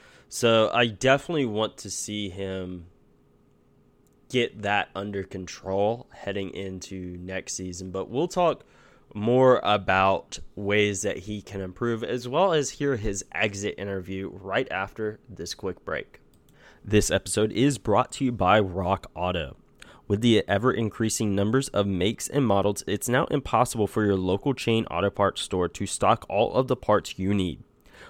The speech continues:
Why endure often pointless or seemingly intimidating questioning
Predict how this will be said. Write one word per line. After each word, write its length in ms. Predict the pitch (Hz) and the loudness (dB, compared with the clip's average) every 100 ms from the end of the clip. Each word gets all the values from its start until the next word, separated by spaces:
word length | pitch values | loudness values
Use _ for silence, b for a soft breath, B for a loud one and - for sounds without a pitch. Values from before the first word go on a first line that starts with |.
| B | B
Why 200 | - 90 | 0 2
endure 440 | - 101 92 95 - | 2 0 2 2 2
often 400 | 90 95 101 92 | -2 0 -2 -4
pointless 560 | - 165 185 170 170 | 0 2 2 0 0
or 80 | - | -2
seemingly 500 | - 170 185 185 185 | -2 0 2 2 0
intimidating 720 | 131 123 - 120 110 104 95 | 0 -2 -2 0 4 4 2
questioning 600 | - 131 131 - 135 131 | 0 0 0 0 0 0